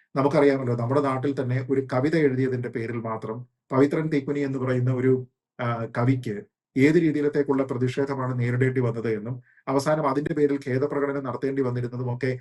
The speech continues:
എന്തിനാണ് എന്ന് നമുക്കറിയാവുന്നതാണ്. തന്നെയുമല്ല, ഇവിടെയുള്ള നിരവധി സിനിമകൾ ഉണ്ടായിട്ടുണ്ട്. ആ സിനിമകൾ ഇതേപോലെ തന്നെ വിമർശന വിധേയമായിട്ടുള്ള, നിരോധിക്കപ്പെട്ടിട്ടുള്ള എത്രയോ ചലച്ചിത്ര ആവിഷ്കാരങ്ങളുണ്ട്, എത്രയോ ബുക്കുകളുണ്ട്.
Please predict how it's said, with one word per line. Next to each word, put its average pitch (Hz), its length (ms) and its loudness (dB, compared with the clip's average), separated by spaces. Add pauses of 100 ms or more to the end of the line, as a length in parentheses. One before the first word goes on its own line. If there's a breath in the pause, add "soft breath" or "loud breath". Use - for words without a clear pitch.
(280 loud breath)
എന്തിനാണ് 135 560 0
എന്ന് 120 160 -4
നമുക്കറിയാവുന്നതാണ്. 113 800 -4 (360)
തന്നെയുമല്ല, 156 380 2
ഇവിടെയുള്ള 147 360 2
നിരവധി 139 340 0
സിനിമകൾ 135 460 0
ഉണ്ടായിട്ടുണ്ട്. 110 380 -4
ആ 113 60 -6
സിനിമകൾ 139 380 -2
ഇതേപോലെ 147 420 4
തന്നെ 139 220 -4 (320 soft breath)
വിമർശന 143 380 2
വിധേയമായിട്ടുള്ള, 123 720 0
നിരോധിക്കപ്പെട്ടിട്ടുള്ള 123 1080 -2 (200)
എത്രയോ 143 320 4
ചലച്ചിത്ര 135 420 -2
ആവിഷ്കാരങ്ങളുണ്ട്, 120 640 -4
എത്രയോ 127 380 -2
ബുക്കുകളുണ്ട്. 117 600 -2